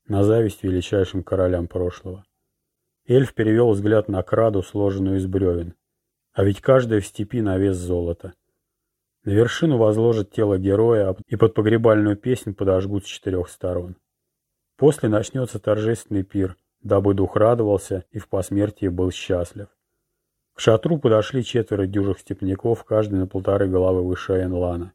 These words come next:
Коротко поклонились на вактийский манер и молча кивнули на вход, всем видом выказывая вопрос. Эльф вздохнул, жестом приказал ждать и вошел внутрь.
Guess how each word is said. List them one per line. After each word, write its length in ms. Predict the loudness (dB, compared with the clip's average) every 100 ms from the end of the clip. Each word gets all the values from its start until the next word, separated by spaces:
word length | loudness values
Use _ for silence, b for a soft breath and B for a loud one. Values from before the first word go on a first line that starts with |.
| _
Коротко 400 | 0 2 2 -2
поклонились 640 | -6 -2 0 2 0 -2 -2
на 80 | -4
вактийский 560 | -4 -4 -8 -8 -8
манер 420 | -6 -4 -4 -6 -10 -6
и 100 | -2
молча 360 | 2 0 -2
кивнули 440 | -6 -4 0 0 0
на 160 | -2
вход, 320 | -6 -4 -6
всем 240 | -6 -4 -2
видом 340 | -2 -2 -2
выказывая 480 | -2 -2 -2 0 -2
вопрос. 560 | 0 -2 -4 -6 -10 _ _ _ _ _ _ _ _ _ 2
Эльф 220 | 4 4
вздохнул, 560 | 0 0 0 -2 -2
жестом 380 | 0 -2 -2 -6
приказал 540 | -4 -4 -2 0 0 0
ждать 340 | 2 0 2
и 40 |
вошел 420 | -2 -2 -4 -6 -4
внутрь. 340 | -6 -6